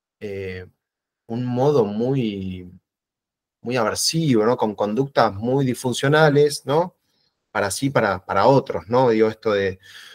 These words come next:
solucionar las cosas por, por los gritos, por la puteada, por la violencia, con modos imperativos, ¿no? De, de vos tenés que hacer, hacer esto, ¿eh?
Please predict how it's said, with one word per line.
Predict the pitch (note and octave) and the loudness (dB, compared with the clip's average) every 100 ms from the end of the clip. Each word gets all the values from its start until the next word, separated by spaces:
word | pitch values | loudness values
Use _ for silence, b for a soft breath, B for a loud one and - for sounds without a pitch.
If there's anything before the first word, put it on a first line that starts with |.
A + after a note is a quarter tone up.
| B | B
solucionar | - A2+ A2 A#2+ A#2+ | -6 -4 0 2 4
las | A2+ | 4
cosas | B2+ A#2 G#2+ | 2 0 -2
por, | G#2 G2+ G2 F#2+ | 0 0 0 -4
por | G2 | -6
los | G#2 | 0
gritos, | C#3 D#3+ D#3 - A#2 | 6 6 6 4 0
por | G2+ | 0
la | F#2 | -4
puteada, | A2 C3+ D3 C#3 C3+ B2+ | 0 4 6 6 6 4
por | G#2+ G2+ | 0 -2
la | |
violencia, | G#2+ A#2+ C#3 C#3 C#3 C3+ C3+ B2+ | 0 0 2 2 0 0 0 0
con | A2 G#2 | -2 -6
modos | A2 A2+ A2+ | -4 -4 -6
imperativos, | A2 G2 G2 - D3 D3 C#3 C3 A#2+ A2 | -6 -4 -4 -4 -2 0 2 2 2 0
¿no? | A#2+ C3+ | 0 0
De, | A#2+ G#2 | 0 -2
de | G#2 G2 G#2 | -4 -4 -2
vos | A#2 A2+ | -2 -2
tenés | G#2 G2+ | -8 -6
que | |
hacer, | G2 G#2+ G2+ | -8 -8 -8
hacer | - C3 | -6 0
esto, | D3+ D#3+ D3+ D3 C3 | 4 8 6 6 0
¿eh? | E3+ | -2